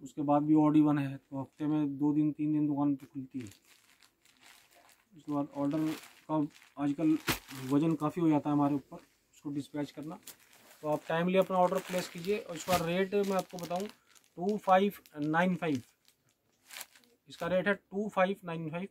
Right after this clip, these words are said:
पच्चीस सौ पचानवे रुपये, और courier charge आपका extra रहेगा इसके अंदर।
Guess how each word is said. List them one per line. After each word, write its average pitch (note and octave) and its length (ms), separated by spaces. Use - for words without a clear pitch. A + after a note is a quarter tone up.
पच्चीस F#3+ 320
सौ G3 80
पचानवे E3+ 460
रुपये, F#3+ 340
और D3+ 260
courier F3 280
charge E3+ 320
आपका C#3+ 300
extra C#3+ 260
रहेगा A#2+ 260
इसके A2+ 220
अंदर। A2+ 200